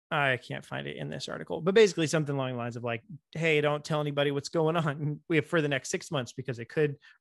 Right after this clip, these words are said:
spoil a surprise," pretty much. Um, so yeah, I don't know. What do you think? What are, what's our options?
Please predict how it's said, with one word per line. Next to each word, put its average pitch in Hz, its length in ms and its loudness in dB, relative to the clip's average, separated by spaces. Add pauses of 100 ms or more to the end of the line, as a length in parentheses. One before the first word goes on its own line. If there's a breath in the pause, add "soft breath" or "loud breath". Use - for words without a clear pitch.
spoil 208 380 0
a 208 40 0
surprise," 131 760 -2 (420)
pretty 113 140 -10
much. - 340 -14 (600 loud breath)
Um, 113 320 -8 (680)
so 240 120 0
yeah, 294 180 4
I 208 100 2
don't 247 80 4
know. 202 140 0 (140)
What 196 100 0
do 202 40 4
you 196 40 -6
think? 151 240 -2
What 190 160 2
are, 190 220 0
what's 202 180 -4
our 160 120 2
options? 139 680 -6